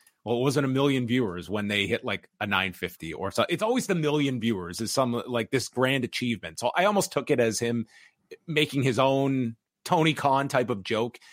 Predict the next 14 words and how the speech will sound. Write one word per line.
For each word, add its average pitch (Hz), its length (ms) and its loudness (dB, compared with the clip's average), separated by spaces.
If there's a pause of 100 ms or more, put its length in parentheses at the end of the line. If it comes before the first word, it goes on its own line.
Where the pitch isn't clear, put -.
(140)
i-, 139 180 -2
in 131 200 -2
that 117 220 2
way. 117 420 0 (280)
Um, 113 360 2 (640)
but 190 220 0
regardless, 151 680 2
I, 127 240 2
I 139 80 2
thought 131 240 2
that 113 160 -6
this 127 180 -2
was 110 240 -2
just, - 320 -4